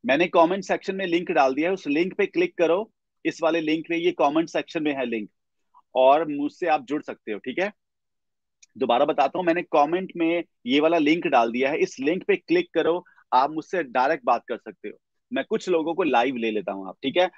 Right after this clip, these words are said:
सवालों के जवाब हो गए हैं, अ, फिर भी जो रहता है, मैं देता रहता हूँ। मैंने link दिया है comment section में, comment में जाएं और वहां पे click करें, फिर मैं आपको live ले लूंगा, ठीक है? थोड़े से सवाल भी उठा लेते हैं यहाँ से। स्किन सेंसिटिव है, पर बा-, पर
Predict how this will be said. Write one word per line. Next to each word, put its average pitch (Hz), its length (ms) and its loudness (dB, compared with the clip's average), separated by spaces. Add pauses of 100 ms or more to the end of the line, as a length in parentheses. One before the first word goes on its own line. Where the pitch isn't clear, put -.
(140)
सवालों 131 360 2
के 156 100 -2
जवाब 131 320 2
हो 127 120 0
गए 151 100 -2
हैं, 151 180 -2 (420)
अ, 120 100 2
फिर 135 200 -2
भी 147 120 2
जो 147 120 0
रहता 123 260 0
है, 147 60 -2
मैं 131 300 -6
देता 120 260 -2
रहता 123 160 -6
हूँ। 165 100 -6 (320)
मैंने 147 320 2
link 165 320 2
दिया 160 280 4
है 170 300 2
comment 180 500 0
section 143 380 -4
में, 120 100 -6 (140)
comment 180 300 2
में 202 100 -6
जाएं 151 320 0 (360)
और 123 80 -2
वहां 139 160 -2
पे 175 120 -4
click 175 340 -2
करें, 170 240 0
फिर - 320 -6
मैं 143 100 -2
आपको 135 220 -4
live 117 240 0
ले 107 120 -4
लूंगा, 95 240 -14 (380)
ठीक 117 140 -10
है? 190 100 -2 (1040)
थोड़े 143 200 0
से 175 80 -6
सवाल 123 280 0
भी 127 60 -4
उठा 113 180 -4
लेते 104 200 -8
हैं 101 80 -6
यहाँ 95 100 -8
से। 98 140 -14 (420)
स्किन 240 360 2
सेंसिटिव 190 560 0
है, 190 140 6
पर 202 160 2
बा-, 123 560 2
पर 160 800 -4